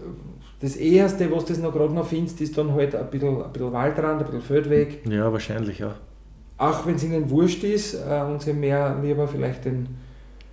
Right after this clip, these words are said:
Speaker 1: Asphalt wollen, haben's dann doch noch ein bisschen den Feldweg in sich.
Speaker 2: Ja, wahrscheinlich. Das ist eine gute Erklärung.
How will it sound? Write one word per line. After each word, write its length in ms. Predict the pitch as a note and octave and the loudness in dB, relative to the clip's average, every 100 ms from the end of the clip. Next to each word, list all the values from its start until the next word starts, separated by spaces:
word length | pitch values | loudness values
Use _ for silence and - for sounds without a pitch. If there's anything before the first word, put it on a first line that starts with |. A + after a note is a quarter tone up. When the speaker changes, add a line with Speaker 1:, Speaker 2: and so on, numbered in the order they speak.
| - | -14
Speaker 1:
Asphalt 580 | - C#3 - C3 D#3 E3+ | -6 -4 0 0 0 2
wollen, 260 | E3+ E3+ D3 | 4 4 4
haben's 220 | D#3 D#3 | 2 2
dann 220 | D#3+ D3 | 0 2
doch 280 | D3 D3+ D3+ | 2 2 2
noch 160 | D#3+ D#3 | 0 0
ein 40 | |
bisschen 200 | D3+ D3+ | 0 -2
den 280 | C#3+ C#3 C3+ - - - - - | 0 0 -2 -6 -16 -20 -20 -14
Feldweg 600 | - C#3 C3+ A2+ G#2+ A2 - - | -2 -2 -2 -6 -8 -10 -16 -6
in 180 | G#2 G#2 | -4 -4
sich. 420 | A2 G#2+ - - | -4 -6 -6 -2
Speaker 2:
Ja, 300 | G#2+ B2 B2+ - - - - A2+ | 2 2 2 -2 -12 -16 -8 -4
wahrscheinlich. 540 | - A#2 B2 A#2 - - - - - | 0 2 2 0 -2 -16 -18 -20 -12
Das 140 | - A2+ | -8 -4
ist 120 | A2+ | -2
eine 80 | A#2 | 4
gute 180 | A#2+ | 8
Erklärung. 500 | A#2+ A#2 - - G#2 | 8 4 0 0 -2